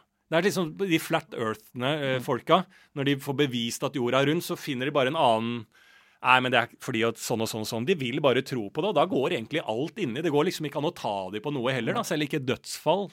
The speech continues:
Speaker 1: går på en måte inn. Det er ingen steder det, det snur, da.
Speaker 2: Da er det som er farlig, ikke sant? Når vi kommer til punktet hvor, eh, ingen tror på fakta.
Speaker 1: Point of no return.
Speaker 2: Point of no. Da, da, da er det bare å brenne alt.
Speaker 1: Ja.
Speaker 2: Det er bare å lese boka til Nakstad og slappe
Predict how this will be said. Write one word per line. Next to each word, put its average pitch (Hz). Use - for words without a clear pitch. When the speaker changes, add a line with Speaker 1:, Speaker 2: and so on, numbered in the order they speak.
Speaker 1:
går 139
på 151
en 147
måte 127
inn. 113
Det 160
er 196
ingen 143
steder 123
det, 147
det 147
snur, 190
da. 233
Speaker 2:
Da 202
er 208
det 143
som 151
er 143
farlig, 135
ikke -
sant? 117
Når 131
vi 135
kommer 123
til 135
punktet 123
hvor, 127
eh, 123
ingen 120
tror 120
på 123
fakta. -
Speaker 1:
Point 110
of 107
no 104
return. 117
Speaker 2:
Point 113
of 107
no. 104
Da, 127
da, -
da 123
er -
det -
bare 135
å 127
brenne 117
alt. -
Speaker 1:
Ja. 107
Speaker 2:
Det -
er 127
bare 147
å -
lese 127
boka 120
til 123
Nakstad 120
og -
slappe -